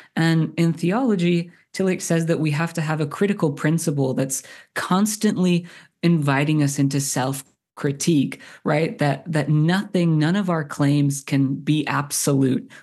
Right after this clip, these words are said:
We can't say that we know for certain, uh, what God is and how God operates, that all of our claims have to be open to self-critique.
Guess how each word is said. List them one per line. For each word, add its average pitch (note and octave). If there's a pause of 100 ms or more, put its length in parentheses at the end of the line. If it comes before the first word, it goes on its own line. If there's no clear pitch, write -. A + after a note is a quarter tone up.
We F3
can't F#3+
say D#3
that C3
we C#3+
know C3+
for C3+
certain, C3+ (220)
uh, C#3+
what D#3
God C#3+
is C3+
and C3
how D#3
God B2+
operates, C3+
that C#3+ (280)
all G3+
of F#3+
our D#3
claims C#3
have F3
to F3+
be D#3
open C3+
to C#3+
self-critique. -